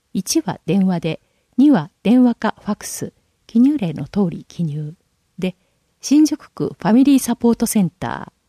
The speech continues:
電話五二七三三五四五、ファックス五二七三三零八二へ、先着順。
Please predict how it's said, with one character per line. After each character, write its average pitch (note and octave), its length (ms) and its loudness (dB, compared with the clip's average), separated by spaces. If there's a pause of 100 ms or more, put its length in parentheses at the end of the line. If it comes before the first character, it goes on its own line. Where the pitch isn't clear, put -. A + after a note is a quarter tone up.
(500)
電 A#3 240 2
話 G#3+ 280 -2
五 C#4+ 180 2
二 D4+ 240 4
七 F3 240 -2
三 E3 300 -4
三 C4 260 2
五 A#3+ 240 0
四 G3 240 2
五、 F3 300 -6 (280)
フ - 60 -20
ァ A#3 60 -4
ッ - 60 -4
ク - 80 -16
ス - 240 -10 (500)
五 D#4 180 4
二 D#4 240 4
七 E3+ 240 -2
三 E3 340 -6
三 C4 300 2
零 A#3+ 180 0
八 C#3+ 320 -4
二 F#3+ 280 2
へ、 - 120 -14 (300)
先 B3 240 0
着 G#3 300 -6
順。 D#3 340 -6